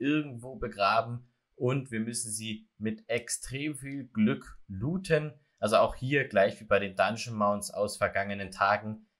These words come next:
extremes Glück ist vonnöten. Das heißt, ihr könnt schon mal Wochen, Monate oder vielleicht sogar jahrelang immer wieder probieren, die Mounts zu bekommen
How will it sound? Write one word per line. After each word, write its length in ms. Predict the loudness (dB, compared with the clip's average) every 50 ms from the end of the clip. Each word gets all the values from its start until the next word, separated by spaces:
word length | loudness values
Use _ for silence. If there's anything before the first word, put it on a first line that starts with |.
| _ 2
extremes 800 | 4 4 4 2 -2 -4 -4 -2 -4 -4 -4 -4 -8 -10 -6 -2
Glück 260 | -2 -2 -2 -2 -6 -16 -20 _ _ _ -6
ist 200 | -4 -4 -2 2
vonnöten. 460 | 4 4 4 4 2 0 -2 -4 -4
Das 180 | -6 -4 2 6
heißt, 280 | 6 6 6 4 -2
ihr 80 | -12 -10
könnt 200 | -8 -8 -6 -6
schon 160 | -8 -2 4
mal 320 | 6 8 8 6 4 0 _ _ _ _ _ _ _ -14
Wochen, 600 | 0 6 8 8 8 8 6 -6 -8 -8 -6 -8
Monate 580 | -8 -8 -6 -4 -2 0 0 0 0 -2 -4 -4
oder 160 | -4 -6 -4
vielleicht 300 | 0 2 2 2 0 -2
sogar 180 | -6 -2 -2
jahrelang 880 | -2 2 4 4 4 4 4 2 0 0 0 0 0 -2 -2 -4 -8 -12 -16 _ _ _ _ _ _
immer 280 | -4 2 6 6 6
wieder 180 | 6 2 -4 -6
probieren, 380 | -8 -10 -14 -12 -10 -10 -8 -4
die 80 | 2
Mounts 260 | 4 4 4 4 2
zu 100 | -2 -8
bekommen 540 | -10 -12 -4 0 0 2 2 0 -4 -6 -10